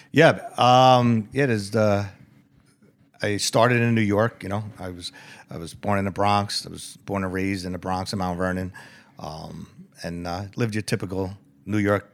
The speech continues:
you know, living on the street type of life. Um, and then just worked, always, you know, just kept on working through life, you know, got into trouble, did a lot of bullshit, but worked my way through it. And then at some point in my life, I wanted to grow up, you know, and, uh,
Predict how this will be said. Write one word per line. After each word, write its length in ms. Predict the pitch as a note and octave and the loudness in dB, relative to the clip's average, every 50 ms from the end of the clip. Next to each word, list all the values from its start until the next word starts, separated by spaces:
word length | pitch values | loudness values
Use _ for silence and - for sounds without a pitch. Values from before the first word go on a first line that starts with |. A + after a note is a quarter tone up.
| - - | -14 -8
you 60 | G#2+ | -6
know, 260 | G#2 G2 F#2+ F#2 F#2+ - - | -4 -4 -4 -4 -8 -12 -10
living 220 | G#2 G2+ F#2+ F#2+ | -8 -6 -4 -4
on 100 | G2 F#2 | -4 -4
the 60 | F#2 | -4
street 380 | - - - G#2+ G2+ G2 - - | -6 -4 -2 -2 -2 -2 -2 -2
type 200 | - G#2 G2+ - | 0 0 0 2
of 60 | F#2+ | 2
life. 360 | F#2+ G2 G#2+ A2 - - - - - - - - - - - - - _ - | 4 4 4 4 2 -4 -16 -18 -20 -20 -18 -18 -20 -20 -20 -20 -20 _ -6
Um, 680 | - F2 F2 E2+ E2 E2+ E2+ E2+ E2+ E2 D#2 D2+ D#2 - - - - - - - | 0 2 2 4 4 2 2 0 -2 -4 -6 -8 -12 -16 -20 -20 -20 -20 -18 -10
and 140 | - F#2 F2 | -6 -6 -2
then 260 | F2 F#2 G2 G2 G2 | 0 2 2 2 0
just 220 | F2+ A2 A2+ - - | 0 -2 -4 -2 2
worked, 240 | B2 A#2+ B2 A#2+ - | 2 2 2 4 4
always, 240 | A#2+ B2 B2+ A#2+ - - | 2 2 2 0 -2 0
you 60 | D3 | 2
know, 140 | B2+ C3+ B2+ | 2 2 2
just 320 | A#2+ C3 - - _ - | 2 0 -4 -4 _ -4
kept 180 | - B2 A#2 - | -2 -2 2 2
on 120 | A#2 G#2+ | 2 4
working 340 | G2 G#2 G#2+ G2+ - G#2+ G2+ | 4 4 2 2 2 -2 0
through 120 | F#2+ G#2 G2 | 0 0 0
life, 360 | F2 F2+ F#2+ G2 F2+ - - | 0 0 0 0 -2 -4 -6
you 80 | A#2 | -6
know, 100 | A2 G2+ | -6 -6
got 180 | A2+ - - A#2 | -2 2 2 2
into 120 | A#2 G2+ G2 | 2 0 -4
trouble, 340 | - - G#2 G2 G2 G2+ G2+ | -2 0 0 0 0 0 0
did 120 | F#2+ A2 | 2 2
a 40 | A2+ | 4
lot 160 | G#2+ G#2 G#2 | 4 4 2
of 60 | G2+ | 2
bullshit, 460 | F#2 G2+ G2+ G2 - - G2+ G2 F#2+ | 0 0 -2 -2 -2 -2 -2 -2 -2
but 160 | F#2+ F#2+ F#2+ - - - - - - - - - _ - | -2 -4 -4 -4 -8 -16 -16 -18 -18 -20 -20 -20 _ -14
worked 280 | - G#3 A2 A#2+ A#2+ - | -6 0 2 2 4 6
my 100 | C3 A#2+ | 4 4
way 180 | A2 A#2 A2+ G#2 | 6 6 4 4
through 280 | - F#2 G2+ G#2+ A2 A#2 | 2 2 4 4 6 6
it. 60 | A2 | 4
And 160 | G#2+ G#2 G2+ | 4 4 4
then 140 | G#2 G#2 G#2+ | 4 4 4
at 120 | G2+ - | 2 2
some 160 | - G#2+ A#2 | 2 2 2
point 200 | A2 - A2+ G#2 | 2 4 2 2
in 40 | G#2 | 4
my 100 | G2+ G2+ | 4 4
life, 200 | G2+ G2+ G#2+ - | 4 2 2 2
I 60 | G#2+ | 2
wanted 180 | G2+ G#2 G#2 G#2 | 2 2 2 2
to 60 | G2 G2 | 0 0
grow 220 | - G#2+ G2 A2 | 2 4 6 6
up, 340 | B2 A2+ G#2 - - - - | 6 6 4 0 -10 -8 -4
you 60 | F#2 | 0
know, 180 | F2+ G#2 G#2+ G2 | 0 2 2 0
and, 220 | F#2 F2+ F2 F2+ | 0 -2 -2 -2
uh, 300 | F2 F2 E2+ E2+ E2 E2 | -2 0 0 0 -2 -2